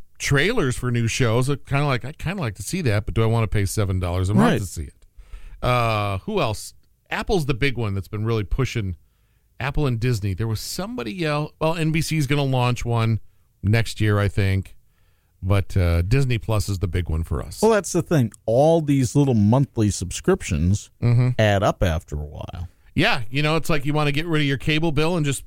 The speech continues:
Speaker 1: pay for Netflix, Hulu, and Disney. You know, you gotta shuffle stuff around. And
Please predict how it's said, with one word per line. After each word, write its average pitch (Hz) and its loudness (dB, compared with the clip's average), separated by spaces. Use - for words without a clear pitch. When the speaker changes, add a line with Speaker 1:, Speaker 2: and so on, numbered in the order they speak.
Speaker 1:
pay 151 2
for 127 -4
Netflix, 147 -4
Hulu, 156 2
and 131 0
Disney. 156 0
You 120 0
know, 127 2
you 165 0
gotta 165 2
shuffle 165 -2
stuff 170 0
around. 156 0
And 123 2